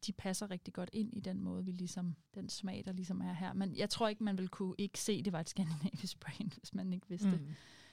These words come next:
Speaker 1: Øh, personligt er det, fordi jeg bare synes, det er virkelig pænt. Altså for at være helt ærlig.
Speaker 2: Mm.
Speaker 1: Jeg synes, det er virkelig flot. Det synes jeg også, det var den her gang. Hun er enormt dygtig, Esther Run, som hun hedder, hende, der har brandet, til at lave tøj, som bare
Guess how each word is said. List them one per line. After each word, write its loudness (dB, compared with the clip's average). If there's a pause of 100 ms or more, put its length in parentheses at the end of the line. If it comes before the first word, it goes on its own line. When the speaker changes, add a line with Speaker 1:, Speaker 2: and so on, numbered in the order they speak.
(140)
Speaker 1:
Øh, 4
personligt 6
er -2
det, -2
fordi 2
jeg 0
bare -8
synes, 0
det 2
er 4
virkelig -2
pænt. -12 (420)
Altså -12
for -12
at -6
være -2
helt -2
ærlig. 4
Speaker 2:
Mm. 6
Speaker 1:
Jeg 0
synes, -16
det -4
er -2
virkelig -6
flot. -8 (120)
Det -14
synes -6
jeg -2
også, -6
det -6
var -4
den -2
her -2
gang. -8 (480)
Hun 6
er 8
enormt 8
dygtig, 0
Esther -2
Run, 2
som 2 (320)
hun 2
hedder, 2
hende, 4
der -2
har -4
brandet, 0
til -4
at -2
lave -4
tøj, -4
som 0
bare 0